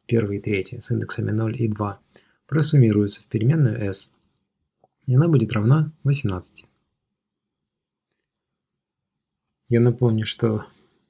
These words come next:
вместе с нашим курсом подготовки к егэ по информатике – на сайте К М Ц можно найти информацию про другие курсы. Чтобы научиться решать задачи, подобные двадцать пятой, нам потребуется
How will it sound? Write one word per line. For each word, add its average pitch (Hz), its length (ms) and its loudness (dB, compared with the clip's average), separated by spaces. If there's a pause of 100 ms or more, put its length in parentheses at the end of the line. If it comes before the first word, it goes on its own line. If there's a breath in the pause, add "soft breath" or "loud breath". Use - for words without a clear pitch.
(120)
вместе 117 460 0
с - 100 -6
нашим 113 320 -4
курсом 113 340 -2
подготовки 117 560 -4
к - 60 -14
егэ 127 220 8
по 123 100 2
информатике – 180 640 4 (520)
на 123 260 4
сайте 120 600 2 (360)
К 127 100 0
М 123 160 4
Ц 185 200 4
можно 127 280 4
найти 107 360 2
информацию 127 600 2
про 151 180 -2
другие 101 380 0
курсы. - 400 -12 (1080)
Чтобы 127 280 4
научиться 127 480 6
решать 113 340 0
задачи, 123 380 0
подобные 107 400 2
двадцать 104 280 -6
пятой, 104 400 -6 (220)
нам 135 220 2
потребуется 107 720 -2